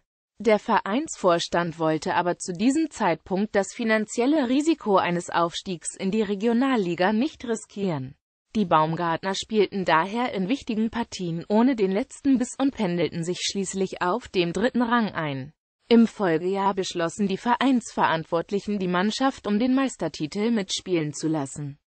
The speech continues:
da dieser ab dieser Saison nicht mehr zum Aufstieg verpflichtete. In der Endabrechnung belegte der ask Baumgarten allerdings nur den zweiten Platz hinter dem S V Oberwart.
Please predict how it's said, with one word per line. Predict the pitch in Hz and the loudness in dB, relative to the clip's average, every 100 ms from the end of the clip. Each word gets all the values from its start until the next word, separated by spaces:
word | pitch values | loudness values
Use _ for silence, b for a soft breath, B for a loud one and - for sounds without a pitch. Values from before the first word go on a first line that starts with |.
| _ - | _ 2
da | 226 | 4
dieser | 208 202 175 180 | 4 0 0 0
ab | 175 - | 0 -2
dieser | 175 175 170 | -2 2 2
Saison | 170 160 175 165 | 2 2 2 2
nicht | 165 156 - | -2 -6 -6
mehr | 180 | -8
zum | - 277 262 | -4 -4 2
Aufstieg | 294 302 - 208 175 | 2 2 -2 -4 -4
verpflichtete. | - 165 - 160 147 - 151 - 135 - _ _ _ | -4 -10 -6 -6 -6 -4 -4 -2 -4 -4 _ _ _
In | - 208 | 0 2
der | 185 | 4
Endabrechnung | - 277 - 277 - 165 - 196 254 196 | 2 -2 -2 -4 -2 -6 -4 0 0 2
belegte | 170 165 - 175 | 2 0 -2 -4
der | 165 151 | 0 0
ask | 160 233 - - | 0 -4 -8 2
Baumgarten | 247 208 165 156 - 208 | 4 4 0 -2 -2 0
allerdings | 190 185 196 202 - | 2 2 2 -2 -2
nur | 185 185 | 0 2
den | 180 170 | 0 -4
zweiten | - 208 240 302 311 | -2 0 0 -2 -4
Platz | 285 262 - | -2 -4 -4
hinter | 202 151 180 156 | -6 -6 -4 -2
dem | 175 | -2
S | - 170 - | -4 -8 -2
V | 170 156 | 0 0
Oberwart. | 208 220 175 160 156 135 - | 0 0 0 0 -2 -4 -10